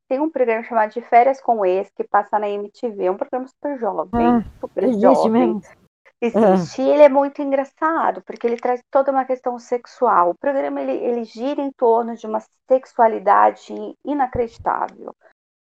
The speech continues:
Speaker 1: Então, um dos meninos foi dormir com a garota, e aí eles foram pro quarto do sexo, e o quarto se chama o quarto do sexo, né? É Switch Master, eles chamam de Switch Master.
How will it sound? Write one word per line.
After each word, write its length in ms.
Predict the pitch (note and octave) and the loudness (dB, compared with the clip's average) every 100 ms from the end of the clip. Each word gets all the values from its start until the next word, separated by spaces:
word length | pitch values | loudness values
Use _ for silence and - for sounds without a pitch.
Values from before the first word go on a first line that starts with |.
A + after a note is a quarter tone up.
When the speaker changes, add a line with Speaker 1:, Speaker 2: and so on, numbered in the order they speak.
| _ - | _ -8
Speaker 1:
Então, 480 | B3 C4+ C#4+ E4 D4+ | -6 0 4 4 2
um 60 | |
dos 180 | A#3+ A3 | -4 -6
meninos 560 | A3 B3+ G#3+ A#3 G#3+ - - | -6 -6 -6 -6 -8 -8 -4
foi 120 | E3+ | -2
dormir 340 | F#3 G3+ D#3+ | -2 -4 -6
com 140 | - F#3+ | -8 0
a 20 | |
garota, 720 | A#3 B3 F#3+ G3 G3+ - G#3+ | 2 2 4 2 0 -6 -4
e 300 | G3 F#3 F#3+ | -2 -2 2
aí 180 | F3 F3 | 2 2
eles 240 | G3+ F3+ - | 0 -6 -10
foram 280 | G#3+ F#3+ | -6 -4
pro 140 | F#3 - _ | -4 -8 _
quarto 280 | B3 A3+ A#3 _ | 4 4 2 _
do 60 | _ | _
sexo, 600 | - G3+ F#3+ F#3+ - - | 4 6 6 2 -8 -8
e 80 | G3 | -4
o 60 | F#3 | 2
quarto 320 | G3 G3+ - | 2 2 -4
se 120 | - | -10
chama 240 | - F#3+ | -4 -4
o 60 | F#3 | 0
quarto 320 | - A#3 B3 G3+ | 6 6 6 -10
do 100 | F#3 | -8
sexo, 720 | - F3+ F#3 - - - G3+ _ _ _ _ _ _ _ | 0 2 2 -2 -18 -14 -14 _ _ _ _ _ _ _
né? 640 | - G3+ G3+ G#3 G3 F#3 G3 | -2 2 4 4 4 2 0
É 40 | - | -4
Switch 340 | - B3 - | -4 -4 -2
Master, 540 | A#3+ F#3+ G#3+ - E3+ - | 4 6 4 0 -2 -2
eles 260 | F#3+ F#3+ | -4 -6
chamam 220 | - G3+ | -4 -4
de 80 | G3 | -6
Switch 300 | - A3+ - | -6 -8 -2
Master. 460 | G#3 E3+ - B3 | 2 2 4 0